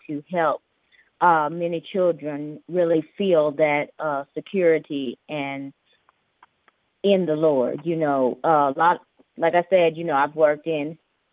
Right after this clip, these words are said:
uh, education for a while, and I've seen different routes and different ways of of growth. And I think that this is gonna really help a lot of our children.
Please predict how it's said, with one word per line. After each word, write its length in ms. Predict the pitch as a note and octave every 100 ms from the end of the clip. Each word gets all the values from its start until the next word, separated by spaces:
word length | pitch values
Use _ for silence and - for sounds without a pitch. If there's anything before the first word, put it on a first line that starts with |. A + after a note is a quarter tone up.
| F#3
uh, 60 | F3
education 540 | F3+ F3 - D#3+ D#3+ E3
for 140 | F3
a 60 | D#3+
while, 420 | E3+ D#3+ D3 C#3+ -
and 540 | D3+ C#3+ C#3+ C#3+ D3+ - _ _ _ _ _ -
I've 200 | E3 D#3+ -
seen 540 | F#3 E3+ D#3+ D#3 E3+ _ -
different 480 | F3 E3+ F3 E3 D#3+
routes 440 | D#3+ D3 D3 - _ -
and 220 | E3 D#3
different 320 | D#3+ D#3 E3
ways 420 | D3+ D3 C#3+ D3 D3 _
of 380 | D#3 D3 C#3 C#3 - _ _ _ _ _ - E3
of 160 | D3
growth. 400 | C#3 E3+ C#3 D3+ _ _ _ - - - -
And 140 | F3+
I 120 | D#3+ E3 E3+
think 240 | D#3 D#3
that 200 | D3+ D3 C#3+
this 120 | E3+ E3+
is 100 | D#3+
gonna 260 | E3+ D#3
really 320 | D3 E3 D#3 D#3 D#3+
help 140 | C#3
a 20 | C#3 C#3
lot 120 | C3
of 80 | B2+
our 140 | F#2 -
children. 300 | - - -